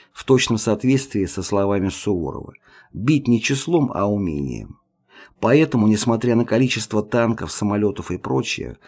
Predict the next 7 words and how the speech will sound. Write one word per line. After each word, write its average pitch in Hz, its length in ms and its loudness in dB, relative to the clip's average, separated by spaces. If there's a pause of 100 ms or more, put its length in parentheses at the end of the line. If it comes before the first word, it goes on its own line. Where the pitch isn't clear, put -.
(240)
в - 120 -16
комплексе 139 520 2
немецкая 113 520 2
армия 117 460 0
намного 110 540 2
превосходила 90 600 -6
нашу. 67 420 -8